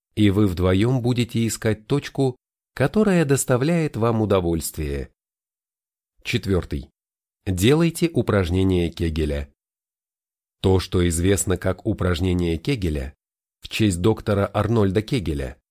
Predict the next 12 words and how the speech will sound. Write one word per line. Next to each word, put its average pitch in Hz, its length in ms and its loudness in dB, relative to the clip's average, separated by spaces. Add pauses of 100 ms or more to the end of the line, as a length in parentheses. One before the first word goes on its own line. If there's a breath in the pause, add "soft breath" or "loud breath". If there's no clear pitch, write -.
(540)
может 98 460 2
быть 98 260 0
полезно 101 440 2
и 107 200 0
мужчинам, 98 600 2
и 95 160 -2
женщинам 117 760 0 (140)
для 113 240 2
увеличения 156 800 2
длительности 143 720 0
сексуального 101 840 0
акта. 80 460 -6